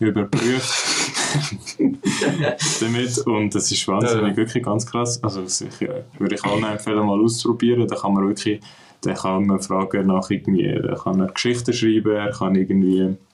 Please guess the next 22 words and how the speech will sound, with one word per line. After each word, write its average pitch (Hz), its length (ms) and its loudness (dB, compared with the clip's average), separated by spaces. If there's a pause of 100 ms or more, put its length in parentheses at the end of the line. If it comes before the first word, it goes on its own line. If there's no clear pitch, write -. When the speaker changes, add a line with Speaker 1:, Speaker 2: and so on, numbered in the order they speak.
(600)
Speaker 1:
eben 98 220 0
genau 90 360 0
Aufgaben 107 460 0
beantworten, 104 580 2
Speaker 2:
Mhm. 98 40 -2
Speaker 1:
er 101 100 -2
kann 101 240 0
alle 101 260 2
eure 107 200 2
Fragen 113 340 0
beantworten, 113 580 0
also 104 240 -4
zwanzig 110 380 -4
Mal 104 120 -2
besser, 107 340 -2
als 104 120 -6
wenn 104 140 -8
man 101 80 -6
das 107 140 -6
irgendwie 107 220 0
googlen 123 400 2
würde. 123 220 0